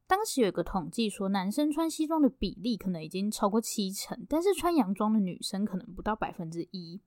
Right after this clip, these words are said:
不过还是可以帮大家介绍几个当时男性的时尚小单品。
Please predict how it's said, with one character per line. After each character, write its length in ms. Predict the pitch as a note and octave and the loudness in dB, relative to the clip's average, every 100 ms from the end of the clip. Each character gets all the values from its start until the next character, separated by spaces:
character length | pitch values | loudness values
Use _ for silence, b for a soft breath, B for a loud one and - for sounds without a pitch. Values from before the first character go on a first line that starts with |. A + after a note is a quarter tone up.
| _ _ | _ _
不 80 | B3 | 6
过 80 | |
还 120 | E4+ C4 | 8 6
是 80 | |
可 120 | A3+ G#3+ | 4 2
以 40 | |
帮 220 | F3+ E3+ | 0 -2
大 140 | F3+ F3+ | -2 -2
家 120 | F3 | -4
介 220 | - A3 | 0 0
绍 320 | E3+ G#3+ F3 | 2 2 2
几 200 | - - | 0 -10
个 220 | - D#3+ | -8 -10
当 320 | - - C4 D#4 | -4 0 0 0
时 360 | - F3 D3+ | -4 -8 -8
男 280 | E3 E3+ F3 | -8 -8 -6
性 360 | G3 E4 A3 F3 | -4 0 0 0
的 260 | - - | -8 -8
时 300 | - - F#3+ | -8 -6 -6
尚 320 | G#3+ F4 G#3+ | 4 4 4
小 340 | E3 - D#3+ F3 | -2 -8 -8 -2
单 220 | G#3 G#3 | 0 0
品。 260 | A#3 - | 0 -2